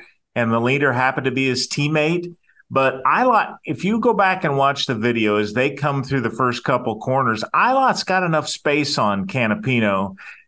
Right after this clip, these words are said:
that it, it's not really gonna affect Canapino. Now, did it slow him up for a second and that led to a bottle up?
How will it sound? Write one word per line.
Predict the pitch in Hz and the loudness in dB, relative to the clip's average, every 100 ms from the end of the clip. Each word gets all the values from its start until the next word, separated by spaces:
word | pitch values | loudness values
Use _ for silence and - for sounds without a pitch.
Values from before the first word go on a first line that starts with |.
| - | -2
that | 123 127 123 123 | 2 4 2 0
it, | 123 120 - _ _ _ - | -2 -4 -8 _ _ _ -4
it's | 131 131 | -4 -2
not | 156 170 190 | 0 0 0
really | 147 139 151 160 147 | -2 2 2 4 2
gonna | 120 123 110 | 2 0 0
affect | 101 - 123 113 - | -2 -2 -2 -4 -8
Canapino. | - 104 95 110 107 101 | -4 -2 -2 0 0 -2
Now, | 127 123 104 - - | 0 0 -2 -8 -10
did | 117 - 135 127 | -10 -4 0 0
it | 120 | 0
slow | - - 135 143 | -4 0 2 2
him | 139 | 2
up | 135 151 - | 2 0 0
for | 160 147 | 0 0
a | |
second | 143 160 147 147 165 | 0 -2 -2 -2 -2
and | 120 120 | 0 2
that | 123 - | 0 0
led | 127 127 | 0 0
to | 127 | 0
a | 120 | 0
bottle | 120 127 139 | 2 2 2
up? | 139 156 | 0 -2